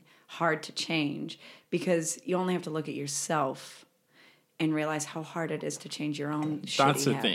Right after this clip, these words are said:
Speaker 2: thing. That really is the thing. You have to, the, if, if there is a solution, it is in the individual,
Speaker 1: Mm-hmm.
Speaker 2: because that's, it's, it's for the people. The system is meant to work for the people.
Speaker 1: Mm.
Speaker 2: And if the people are being lied to, either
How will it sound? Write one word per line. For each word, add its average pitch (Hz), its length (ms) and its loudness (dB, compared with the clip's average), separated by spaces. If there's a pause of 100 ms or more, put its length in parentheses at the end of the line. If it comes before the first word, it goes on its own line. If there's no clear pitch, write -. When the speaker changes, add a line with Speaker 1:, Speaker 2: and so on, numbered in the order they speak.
Speaker 2:
thing. 113 80 -2
That 156 220 8
really 139 440 8
is 113 140 6
the 104 100 2
thing. 92 400 0 (240)
You 120 240 6
have 127 280 6
to, 117 360 4
the, 123 240 8
if, - 240 0
if 135 220 2
there 147 240 8
is 170 180 10
a 147 60 4
solution, 127 640 6
it 113 140 6
is 113 220 6
in 113 280 6
the 110 140 4
individual, 104 720 2 (340)
Speaker 1:
Mm-hmm. 185 160 -4
Speaker 2:
because 156 240 2
that's, 160 380 4
it's, 143 200 0
it's 156 180 4
for 208 180 4
the 180 80 4
people. 190 460 2 (480)
The 139 80 2
system 170 340 6
is 113 100 4
meant 160 200 4
to - 80 0
work 98 160 2
for 101 100 -10
the - 60 -10
people. - 500 -6
Speaker 1:
Mm. 170 320 -10 (180)
Speaker 2:
And 127 300 6
if 139 160 4
the 139 100 2
people 156 460 6
are 123 160 4
being 117 380 6
lied 175 400 6
to, 87 340 2 (640)
either 120 640 8